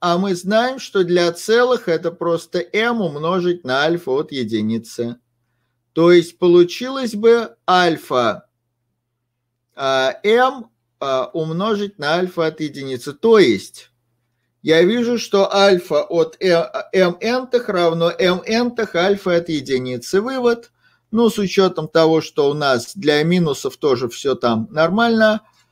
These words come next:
а, значит, для любого q рационального у нас, а, автоморфизм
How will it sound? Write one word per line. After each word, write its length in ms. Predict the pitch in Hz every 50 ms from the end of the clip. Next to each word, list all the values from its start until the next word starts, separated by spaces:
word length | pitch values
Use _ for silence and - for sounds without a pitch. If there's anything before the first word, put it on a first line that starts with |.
| _ _ _ _ -
а, 600 | - 127 135 135 135 135 139 135 135 139 131 127
значит, 680 | 131 170 185 196 202 190 175 - 208 208 - - - _ _ _ _ _ _ _ _ _ _ _ _ _ _ _ _ _ _ _ _ _ _ _ _ -
для 340 | 123 139 151 170 175 170
любого 680 | 165 165 170 170 165 160 202 208 208 202 190 170 156 127
q 420 | 123 - - 208 220 233 233 240 - _ _ _ _ _ _
рационального 1300 | - 156 165 170 170 - - 185 180 180 180 180 175 170 165 165 165 165 160 160 156 160 165 165 170 - _ _ _ _ _ _ _ _ _ _ _ _ _ _ _ _ _
у 140 | - 147 160
нас, 560 | 170 175 180 180 170 151 139 - - - - -
а, 840 | - 143 139 139 139 135 135 135 135 135 131 131 127 127 127 120 - _ _ _ _ _ _ _ _
автоморфизм 1000 | - 165 165 165 - - 175 175 180 175 180 175 175 226 240 254 240 226 240 277